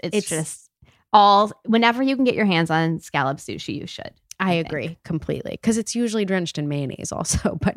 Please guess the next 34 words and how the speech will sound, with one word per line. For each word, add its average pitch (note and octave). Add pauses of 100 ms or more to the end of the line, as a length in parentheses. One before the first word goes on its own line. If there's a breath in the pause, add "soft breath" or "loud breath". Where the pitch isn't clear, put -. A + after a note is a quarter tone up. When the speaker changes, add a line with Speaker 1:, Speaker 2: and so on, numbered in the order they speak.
Speaker 2:
even B3
when G#3+
it's -
not, D3
it's -
delicious. - (260 loud breath)
Speaker 1:
That's -
Speaker 2:
But G#3+
this, A#3+
Speaker 1:
correct. A3+
Speaker 2:
this B3
bay A#3+
scallop F3+
nigiri E3
is, D3+
has E3+
a D3+
really D#3+
delicious D#3
mayo D3+
on D3+
it. D3+ (280 soft breath)
And F#3+
so F#3+
I F3
always E3+
just -
pull D#3
up F3+
my C#4
phone, G#3+ (100)
no, F#3+
and F3
I, E3+